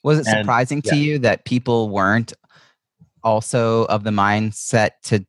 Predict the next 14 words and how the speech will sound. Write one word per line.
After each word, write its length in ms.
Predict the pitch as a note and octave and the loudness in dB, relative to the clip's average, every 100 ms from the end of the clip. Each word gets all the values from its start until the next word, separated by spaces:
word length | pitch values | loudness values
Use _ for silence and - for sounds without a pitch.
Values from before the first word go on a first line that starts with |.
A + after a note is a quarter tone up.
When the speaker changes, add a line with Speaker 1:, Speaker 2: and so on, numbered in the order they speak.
| _ - | _ -20
Speaker 1:
have 240 | - G#2+ G#2 | -4 -2 0
these 160 | A2 | -2
assertions 640 | G2+ - G#2 - A#2 A#2+ A#2+ | -2 0 0 0 0 0 -2
in 60 | |
their 120 | A#2 A#2 | -4 0
life 260 | A#2+ A#2+ | 0 0
as 160 | F#2+ G2 | -2 -2
you 80 | G2+ | -2
got 180 | G2 F#2+ | -2 0
to 120 | G2+ | -2
realize 400 | F#2 G2+ G2 G2 F#2+ | 0 2 2 2 -2
other 200 | - A2+ | -2 -2
people 360 | - A2+ A#2 F#2+ | -2 -2 -2 0
weren't 340 | G2+ G2+ | 2 2